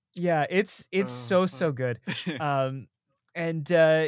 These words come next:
Speaker 1: yeah, so Zeus, he's got, and it's just, like, his, his upper torso that has this, this weird looking armor on, but it, it just kind of comes,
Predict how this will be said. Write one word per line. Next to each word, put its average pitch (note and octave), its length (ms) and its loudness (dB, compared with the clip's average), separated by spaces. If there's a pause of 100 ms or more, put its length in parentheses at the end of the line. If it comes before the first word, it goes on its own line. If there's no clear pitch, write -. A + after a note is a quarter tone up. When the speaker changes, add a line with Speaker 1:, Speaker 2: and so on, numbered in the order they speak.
Speaker 1:
yeah, G#3+ 200 4
so G3+ 140 -2
Zeus, B3 280 -2
he's F#3 600 -4
got, G#3+ 300 2 (260)
and G#3+ 120 0
it's A#3 200 -2
just, D4+ 260 -4 (1300)
like, F3 260 2
his, D#3+ 280 -2
his D#3 280 -4 (300)
upper F#3+ 280 2
torso D3+ 540 0
that B2 140 -6
has B2+ 240 -2
this, B2+ 340 -4
this C#3 220 -4
weird E3 400 2
looking D3 320 0
armor B2+ 420 0
on, G2+ 240 -8 (320)
but D#3+ 120 2
it, E3+ 120 2
it F3+ 140 0
just A3+ 140 0
kind G#3 140 4
of D#3+ 120 -2
comes, F3+ 720 2